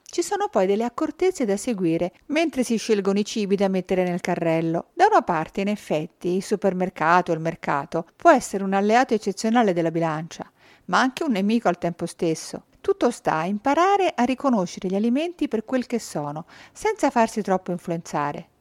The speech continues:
Ovviamente non si sta parlando degli alimenti al naturale, come la frutta o la verdura, o quelli minimamente trasformati, come il latte o la pasta, e gli altri alimenti base della nostra dieta mediterranea.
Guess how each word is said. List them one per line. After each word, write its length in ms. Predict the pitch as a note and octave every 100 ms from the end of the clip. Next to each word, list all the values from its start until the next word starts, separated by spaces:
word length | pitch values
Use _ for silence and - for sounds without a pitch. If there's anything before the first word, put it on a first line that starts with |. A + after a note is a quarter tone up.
| _
Ovviamente 520 | F#3 G#3 A#3+ D#4 B3+
non 100 | F#3
si 120 | F3
sta 200 | - A#3+
parlando 440 | A#3+ F#3+ F3 F3+ F#3
degli 160 | F3
alimenti 420 | F3 F3 F3+ F3+ F3+
al 80 |
naturale, 640 | F3 E3+ G3 F#3+ F3+ D#3+ D#3+
come 280 | - E3 E3
la 80 |
frutta 400 | E3 F3+ F3+ F#3
o 40 | E3+
la 120 | E3
verdura, 540 | E3 E3 E3 E3 D#3 D#3+
o 100 | -
quelli 320 | A3+ D4 C#4 A#3+
minimamente 580 | G#3+ G#3 G#3 A3 A3
trasformati, 800 | G#3 F#3+ - G3 G3+ A#3 F3+ -
come 260 | E3+ F3+ E3+
il 60 | E3
latte 480 | F#3 F#3 E3 -
o 120 | F3 F3
la 120 | E3
pasta, 560 | G3 F#3 F3 - D3+ - _
e 140 | D#4
gli 80 | G#3+
altri 220 | F#3 -
alimenti 420 | F#3 F#3 G3 F#3+
base 400 | E3 F3+ F3+ F#3+
della 180 | F3 F3
nostra 340 | F3 F3 - F3+
dieta 300 | F3 F3 E3+
mediterranea. 880 | E3 E3 F3 E3 E3 D#3+ D#3 D#3